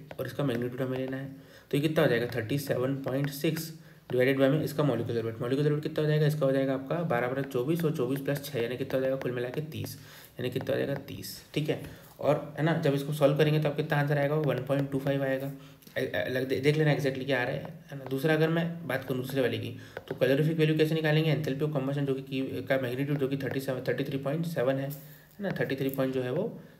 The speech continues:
सेवन है, divided by में कितना हो जाएगा इसका molecular weight, molecular weight कितना हो जाएगा, दो hydrogen कम है, मतलब molecular weight तीस से कम दो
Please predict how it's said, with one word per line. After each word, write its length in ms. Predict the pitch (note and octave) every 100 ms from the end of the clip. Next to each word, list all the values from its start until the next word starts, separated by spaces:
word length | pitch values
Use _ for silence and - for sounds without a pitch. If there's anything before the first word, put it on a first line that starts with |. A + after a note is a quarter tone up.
| -
सेवन 300 | - C3 C#3+
है, 120 | C3+ - - -
divided 260 | C3 C#3 D3+
by 120 | D3+
में 100 | D#3
कितना 200 | D3+ E3
हो 60 | D3+
जाएगा 140 | B2
इसका 160 | A#2+ C3
molecular 320 | B2 B2+ C3+
weight, 180 | C3+ C3+
molecular 300 | B2 D3 D#3
weight 120 | D#3
कितना 180 | D3+ D#3
हो 40 |
जाएगा, 180 | C#3+ A#2+
दो 160 | C3 D3
hydrogen 400 | C3+ C#3 D#3 D3+
कम 80 | D3+
है, 120 | C#3+
मतलब 200 | C#3+ B2
molecular 300 | B2 C3 C3+
weight 260 | C#3 - C#3+
तीस 160 | B2
से 60 | D3
कम 220 | D3 C#3+
दो 120 | C#3+